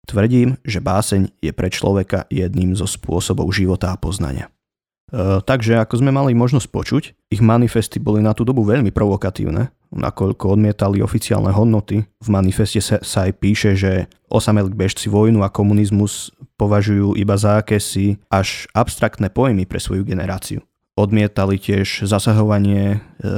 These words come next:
ideológie strany do literárnej tvorby a týmto spôsobom v podstate protestovali proti vtedajšiemu režimu, proti vtedajšiemu spoločenskému systému.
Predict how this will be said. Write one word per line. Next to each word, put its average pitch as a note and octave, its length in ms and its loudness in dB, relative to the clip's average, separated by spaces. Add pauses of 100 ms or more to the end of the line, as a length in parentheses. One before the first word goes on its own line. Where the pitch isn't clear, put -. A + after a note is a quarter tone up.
(160)
ideológie G#2 480 2
strany G#2 560 0
do G2 320 0
literárnej G2+ 480 0
tvorby G#2+ 480 0
a G2 320 0
týmto G#2 240 2
spôsobom G#2+ 560 0
v - 80 -10
podstate - 500 -2 (540)
protestovali A2 640 0
proti - 320 -6
vtedajšiemu G2+ 800 0 (160)
režimu, G#2 480 2 (320)
proti G2+ 160 -4
vtedajšiemu G#2+ 480 -2
spoločenskému G#2+ 560 -2
systému. B2 400 -4